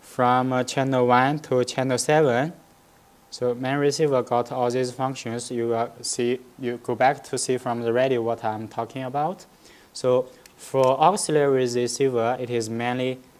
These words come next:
you see, from, uh, the crane or the distribution valves. So, okay, so I got one more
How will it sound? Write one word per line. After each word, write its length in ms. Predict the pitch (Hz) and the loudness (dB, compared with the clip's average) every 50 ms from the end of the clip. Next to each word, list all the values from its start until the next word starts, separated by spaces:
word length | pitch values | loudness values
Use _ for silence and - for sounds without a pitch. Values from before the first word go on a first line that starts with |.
| _ _ _ _ - | _ _ _ _ -14
you 80 | 117 | -10
see, 200 | - - 123 117 | -8 -4 -4 -4
from, 400 | 113 - 120 113 113 113 113 113 | -4 -4 -2 0 0 0 0 -2
uh, 140 | 113 113 - 120 | -6 -8 -10 -10
the 200 | 117 107 113 104 | -6 -4 -4 -4
crane 520 | - - - 117 107 110 117 123 139 151 - - - - - - - - - | -6 -4 -4 -2 0 0 0 -2 -4 -6 -10 -18 -20 -20 -20 -20 -20 -18 -10
or 180 | 120 113 110 113 | -4 -2 -2 0
the 340 | 113 117 113 113 113 110 107 - | 0 0 0 0 -2 -4 -6 -8
distribution 580 | - 104 - - 113 110 123 123 - - 117 110 | -10 -12 -6 -6 -4 -2 -2 -2 -2 -6 -6 -4
valves. 440 | 110 110 110 120 139 165 180 - - - - - - _ - - - - - _ - - - _ - _ - - - - - - - - - - - | -2 0 0 0 -2 -2 -4 -8 -10 -12 -20 -20 -20 _ -20 -20 -20 -20 -20 _ -20 -20 -20 _ -20 _ -20 -20 -20 -20 -20 -20 -20 -20 -20 -20 -16
So, 300 | - - 120 117 113 - - - - - - - - - - - - - - - - - - - - - - - - - - - - | -10 -6 -4 -4 -4 -4 -8 -20 -20 -20 -20 -20 -20 -20 -20 -20 -20 -20 -20 -20 -20 -20 -20 -20 -20 -20 -20 -20 -20 -20 -20 -14 -12
okay, 520 | 113 113 113 110 - - 117 117 131 151 | -10 -10 -10 -10 -8 -4 -2 0 0 0
so 400 | 147 - 135 135 131 139 147 147 - - - - - - - - _ _ - - | -2 0 0 2 2 2 0 -2 -6 -18 -20 -20 -20 -20 -20 -20 _ _ -20 -8
I 200 | - 127 127 139 | 0 2 4 4
got 360 | - - 156 160 170 - - - - - - - - | 4 4 4 2 2 2 -4 -16 -16 -18 -20 -18 -10
one 420 | - 131 123 127 131 147 156 156 | -4 0 2 2 2 2 0 0
more 360 | 147 131 131 135 143 151 - | 0 2 4 4 4 2 2